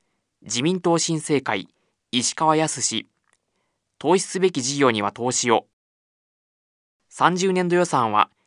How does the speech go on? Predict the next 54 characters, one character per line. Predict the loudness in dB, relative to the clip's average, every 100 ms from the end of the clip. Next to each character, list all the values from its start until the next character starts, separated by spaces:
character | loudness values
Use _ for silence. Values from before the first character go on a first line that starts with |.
| _ _
に | -8
ぎ | 2
わ | 2
い | 4
の | 0
再 | 0 -2
生 | -2
に | -4
向 | -4 -4
け | -4
た | -4
都 | -6
市 | -8
づ | -8
く | -8
り | -2
や、 | 0 0 _ _ _ _
次 | -8 -4 -2
の | -2
百 | -4 -6
年 | -4 -4
を |
担 | 0 0
う | 0
子 | -2
ど | -2
も | -2
関 | 0 0
連 | 0 -4
施 |
策 | -4 -6
に | -6 -4
重 | -4
点 | -4 -4 -2
を |
置 | -2
い | -2
て | 0
お | 0
り、 | 0 -6 _ _ _ _
将 | -6 0 2
来 | 2
世 | 2 -2
代 | 0
に | -2
負 | -4
担 | -2 -2
を |
先 | -4 -2 0
送 | 0 -2
り |
し | -2 -2
な |
い | -2